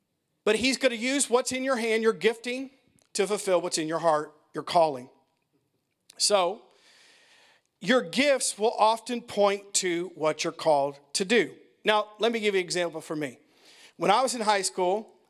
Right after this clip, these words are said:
you know, I took the personality test that everybody takes, but then you take the test that, that tell you what career you should go into. And so I took that. Now, with my gift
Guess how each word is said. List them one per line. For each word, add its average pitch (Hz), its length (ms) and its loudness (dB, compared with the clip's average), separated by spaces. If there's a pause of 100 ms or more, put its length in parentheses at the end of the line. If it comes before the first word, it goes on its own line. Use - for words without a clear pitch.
(140)
you 175 100 -6
know, 185 80 4
I 190 60 4
took 190 220 -4
the 202 60 -2
personality 180 640 0
test 175 380 -2
that 160 100 -2
everybody 165 360 2
takes, 165 520 0 (320)
but 190 120 0
then 220 140 2
you 240 100 -2
take 226 240 2
the 226 60 -10
test 202 560 0 (340)
that, 185 320 -2
that 190 140 -6 (240)
tell 202 160 4
you 185 180 -4
what 180 260 0
career 254 420 2
you 220 180 0
should 185 180 -2
go 180 180 4
into. 233 480 2 (1200)
And 208 160 2
so 240 220 4
I 226 100 2
took 285 340 -2
that. 180 260 0
Now, 208 160 2
with 202 200 -2
my 247 320 2
gift 247 480 -2